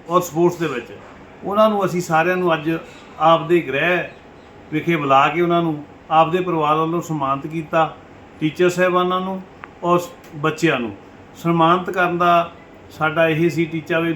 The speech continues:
ਬੱਚਿਆਂ ਦਾ ਹੌਸਲਾ ਵੱਧਦਾ, ਵੀ ਉਸ ਹੀ ਹੌਸਲੇ ਨਾਲ ਬੱਚੇ ਹੋਰ ਸਿੱਖਿਆ ਵਾਲੇ ਖੇਤਰ ਵਿੱਚ ਔਰ ਸਪੋਰਟਸ ਵਾਲੇ ਖੇਤਰ ਵਿੱਚ ਵਧੀਆ ਤਰੱਕੀ ਕਰਦੇ ਆ। ਸੋ ਮੈਂ ਸਾਰਿਆਂ ਦਾ ਇੱਥੇ ਪਹੁੰਚਣ 'ਤੇ ਧੰਨਵਾਦ ਕਰਦਾ।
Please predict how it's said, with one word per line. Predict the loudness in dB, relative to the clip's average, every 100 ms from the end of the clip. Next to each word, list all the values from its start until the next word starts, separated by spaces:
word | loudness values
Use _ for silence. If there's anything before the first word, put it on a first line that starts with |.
| -4
ਬੱਚਿਆਂ | -8 -4 -2
ਦਾ | 0
ਹੌਸਲਾ | 0 0 -2
ਵੱਧਦਾ, | 0 -2 0 0 0 -6 -20 -20 -4
ਵੀ | -2 0
ਉਸ | 2 4 4
ਹੀ | 2
ਹੌਸਲੇ | 2 2 0
ਨਾਲ | 0 0
ਬੱਚੇ | -2 2 2
ਹੋਰ | 4 2 0
ਸਿੱਖਿਆ | -4 -2 0
ਵਾਲੇ | 2 2 -2 -10 -20 -20 -20 -20 -4
ਖੇਤਰ | -2 0 0
ਵਿੱਚ | 0 -2
ਔਰ | 0 0
ਸਪੋਰਟਸ | 0 -2 0 2
ਵਾਲੇ | 0
ਖੇਤਰ | -2 -4 -2
ਵਿੱਚ | -4 -4
ਵਧੀਆ | -4 -2 0 -2
ਤਰੱਕੀ | -4 -8 -6
ਕਰਦੇ | -6 -6 -6
ਆ। | -6 -10 -20 -20
ਸੋ | -4 -2
ਮੈਂ | 0 -2
ਸਾਰਿਆਂ | 2 2 2 0
ਦਾ | -4
ਇੱਥੇ | -6 -6
ਪਹੁੰਚਣ | -6 -8 -10
'ਤੇ | -12
ਧੰਨਵਾਦ | -8 -8 -6 -6 -6
ਕਰਦਾ। | -6 -4 -6